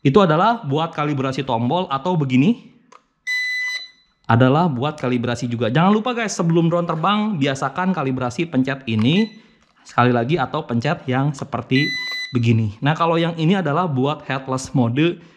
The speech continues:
dan mundur. Kalau yang ini guys, speed dua, speed tiga. Dan kalau ditahan, ini kan lampu depannya tuh, ada lampu depannya, ada lampu bawahnya. Kalau ditahan, buat matiin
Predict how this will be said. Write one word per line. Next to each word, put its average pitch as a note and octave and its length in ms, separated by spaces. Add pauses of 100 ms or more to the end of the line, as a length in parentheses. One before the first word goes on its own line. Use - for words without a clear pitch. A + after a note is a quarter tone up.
(140)
dan C#3+ 480
mundur. B2 480 (400)
Kalau D#3+ 240
yang E3 160
ini G3+ 160
guys, F3+ 320 (880)
speed D3+ 240
dua, D#3+ 480 (720)
speed D3 240
tiga. C#3 480
Dan A#3+ 240
kalau F3+ 240
ditahan, F#3 680
ini E3 140
kan A#3+ 160
lampu F#3+ 160
depannya E3+ 400
tuh, B2 180
ada B2+ 160
lampu C3 240
depannya, C3 540 (260)
ada - 140
lampu A#2+ 240
bawahnya. B2+ 400
Kalau D#3 160
ditahan, F3 400 (1500)
buat D3 400
matiin D3 800